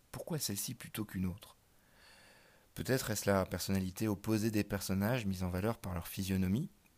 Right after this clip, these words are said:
qui a donné lieu d'ailleurs à une riche iconographie et même une certaine postérité cinématographique,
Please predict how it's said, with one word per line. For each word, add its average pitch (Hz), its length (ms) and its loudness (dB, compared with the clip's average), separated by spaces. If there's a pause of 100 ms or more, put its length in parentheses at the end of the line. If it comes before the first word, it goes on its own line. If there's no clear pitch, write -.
(180)
qui - 100 -6
a 90 80 0
donné 92 240 0
lieu 98 140 0
d'ailleurs 104 340 -2
à - 20 0
une 90 140 0
riche 104 320 -2
iconographie 95 680 -2
et 117 40 0
même 113 200 0
une 98 160 2
certaine 156 340 0
postérité 123 520 -6
cinématographique, 104 960 -2